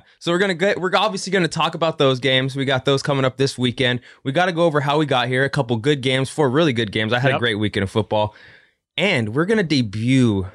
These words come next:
Speaker 1: a little segment here. Since Tyler is a, now a Houston through and through, he bleeds. What, what would that be? Is it a Texas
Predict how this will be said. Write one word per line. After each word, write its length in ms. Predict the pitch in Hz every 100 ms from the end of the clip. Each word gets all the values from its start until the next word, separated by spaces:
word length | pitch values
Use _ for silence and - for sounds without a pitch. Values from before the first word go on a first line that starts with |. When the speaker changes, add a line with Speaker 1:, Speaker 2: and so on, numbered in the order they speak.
| -
Speaker 1:
a 200 | 113 107
little 180 | 143 240
segment 480 | - 160 143 120 104
here. 140 | 113
Since 220 | 110 160 -
Tyler 340 | - 214 214
is 120 | 180
a, 40 | 165
now 280 | 156 156
a 40 | 143
Houston 640 | 127 156 139 156 143 139 - - - _ -
through 180 | 156
and 100 | 147 -
through, 460 | 131 135 135 127 - _ -
he 120 | 131
bleeds. 440 | 117 143 147 143
What, 200 | 156 208
what 160 | 151 196
would 100 | 202
that 200 | 180 120
be? 220 | 120 104
Is 240 | 98 117 127
it 100 | 120
a 60 |
Texas 760 | - 160 165 190 180 - -